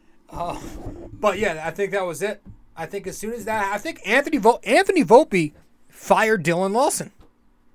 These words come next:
Anthony Volpe opening his mouth got Dylan Lawson out of here. So you know what? That C minus that I gave Volpe in our last progress report, he gets an A plus. Um,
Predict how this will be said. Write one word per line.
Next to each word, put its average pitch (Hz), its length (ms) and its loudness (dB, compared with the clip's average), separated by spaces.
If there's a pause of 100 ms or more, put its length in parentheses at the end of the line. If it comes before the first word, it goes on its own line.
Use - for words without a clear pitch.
(1000)
Anthony 285 320 0
Volpe 196 460 4 (580)
opening 240 360 10
his 180 140 4
mouth 208 420 6 (400)
got 180 260 6
Dylan 196 260 4
Lawson 175 320 2
out 151 160 0
of 131 60 -10
here. 117 220 -14 (200)
So - 140 -2
you 175 100 0
know 170 100 0
what? 240 280 6 (240)
That 214 180 -2
C 254 220 0
minus 208 400 4
that 208 120 -2
I 208 60 2
gave 190 220 2
Volpe 196 340 2
in 190 80 -2
our 175 140 2
last 170 360 -2
progress 190 380 -4
report, 285 320 4 (260)
he 226 120 -4
gets 226 220 0
an 185 80 -2
A 151 120 -4
plus. - 420 -12 (640)
Um, 139 460 -12